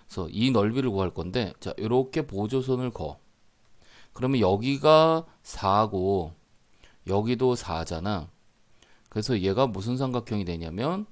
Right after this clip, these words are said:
정삼각형이 되는 거야. 여기가 육십 도고 왜냐면 이 길이하고 이 길이하고 같기 때문에 여기도 육십 도야. 그러니까 여기가 육십 도가 되는 정삼각형이 되고 여기는 뭐야? 삼십 도가 되는 거야. 자, 그러면 어떻게 할 거냐면 이 큰 삼각형에서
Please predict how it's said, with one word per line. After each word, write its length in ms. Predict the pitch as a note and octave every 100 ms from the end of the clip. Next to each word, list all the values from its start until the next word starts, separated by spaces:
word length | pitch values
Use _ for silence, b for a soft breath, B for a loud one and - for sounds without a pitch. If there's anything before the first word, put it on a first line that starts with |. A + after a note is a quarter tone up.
| - b b b - _ _ _ -
정삼각형이 720 | - A2+ C3 F3+ B2+ - F2
되는 180 | D2+ D#2
거야. 160 | D2+
여기가 260 | F2+ A2 A2+
육십 340 | G2+ - A2+
도고 220 | - A2+ G2
왜냐면 260 | A2 G#2+ G#2
이 80 |
길이하고 320 | A#2 C3 B2+ A2
이 160 | F#2
길이하고 300 | F#2+ A2 G#2
같기 240 | F#2+ D#2+ -
때문에 260 | F#2+ G2
여기도 260 | E2+ F#2+ F#2+
육십 360 | F2 - A2+ -
도야. 260 | D#2+ C#2+ - - b b b b
그러니까 240 | F2+ F#2+
여기가 340 | F2+ A2 A#2+ G2
육십 340 | F2+ - -
도가 240 | G2+ F#2+
되는 280 | F2 D#2+ A#2+ - B -
정삼각형이 720 | G2+ G#2+ C3 C#3 A#2 A2+ F#2
되고 220 | F2 G2+
여기는 340 | F2+ F2 G2 E2
뭐야? 220 | F#2 D3 B B
삼십 480 | - - G3 - -
도가 200 | G2+ D#2+
되는 160 | -
거야. 240 | - - _ _ B B B
자, 160 | - F2
그러면 300 | A2 B2+ C3+
어떻게 260 | F#2+ - C#3
할 80 |
거냐면 340 | A2 G2 A#2 G#2+
이 1040 | D#2 A2 D3 D#3+ E3 E3+ F3 F3 E3+ E3 - _
큰 460 | - - F#3+ G3+ G#3
삼각형에서 1200 | G3+ G#3+ G#3+ G#3+ - B2+ G2 E2 D#2+ D#2 A2+